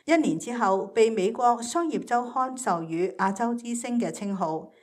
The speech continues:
並喺同年獲得菲律賓拉蒙麥格塞塞公共服務獎。佢準備出席馬尼拉頒獎典禮，再次遭到當局嘅拒絕。二零零三年，高耀潔獲中共央視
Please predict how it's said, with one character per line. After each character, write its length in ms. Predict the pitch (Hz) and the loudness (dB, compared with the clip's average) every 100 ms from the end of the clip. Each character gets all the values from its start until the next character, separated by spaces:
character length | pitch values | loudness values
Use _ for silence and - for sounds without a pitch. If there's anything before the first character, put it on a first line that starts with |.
| _ _ | _ _
並 160 | 202 | -2
喺 180 | 202 214 | 0 0
同 280 | 233 185 170 | -2 -6 -4
年 300 | 170 165 175 - _ | -2 -4 -6 -12 _
獲 220 | 226 220 - | -2 -2 0
得 260 | 294 294 - | -2 -4 -6
菲 140 | 339 | -2
律 80 | 294 | -2
賓 420 | - 262 262 262 - _ _ | 0 -2 -2 -8 -18 _ _
拉 180 | 285 311 | 4 4
蒙 240 | 294 180 180 | 4 -2 -2
麥 100 | 180 | 0
格 220 | 190 196 | 0 -2
塞 220 | - 196 | -2 -2
塞 320 | 196 208 202 196 | 0 2 2 0
公 260 | - 302 | -4 -4
共 180 | 285 175 | -4 -4
服 120 | - | -6
務 260 | 175 170 170 | -8 -8 -6
獎。 400 | 151 135 190 233 - _ - | -2 -2 -2 -8 -12 _ -4
佢 100 | 294 | 0
準 260 | 285 285 | 2 0
備 220 | 285 208 | 0 -2
出 180 | 202 - | -2 -4
席 180 | - 196 | -2 -4
馬 260 | 185 185 220 | -4 -4 -4
尼 120 | 160 | -4
拉 200 | 202 240 | -4 -4
頒 260 | 233 269 269 | -4 -6 -4
獎 220 | 165 175 | -4 -4
典 160 | 165 | -6
禮， 380 | 175 165 165 139 _ _ | -4 -4 -6 -12 _ _
再 200 | 226 208 | -4 -2
次 240 | 208 220 214 | -2 -6 -4
遭 200 | 262 262 | -4 -2
到 240 | 226 190 | 0 0
當 260 | 190 240 247 | 0 -4 -4
局 80 | 175 | -6
嘅 160 | 160 175 165 165 | -6 -6 -8 -4
拒 120 | 185 | -2
絕。 220 | 165 - - _ _ _ _ | -2 -4 -14 _ _ _ _
二 140 | 233 254 | -4 0
零 160 | 196 | 0
零 180 | 190 190 | -2 -6
三 320 | 202 302 302 | -2 0 0
年， 300 | 294 190 190 - - _ | 0 -2 -4 -10 -20 _
高 200 | 339 359 | 0 2
耀 160 | 262 208 | 2 0
潔 260 | 208 226 | 4 2
獲 220 | 214 202 | 4 -2
中 280 | 208 302 294 | -2 -4 -2
共 340 | 294 190 190 220 | 0 0 -2 -2
央 260 | 269 277 | -2 -2
視 400 | 277 233 196 190 | -6 0 2 2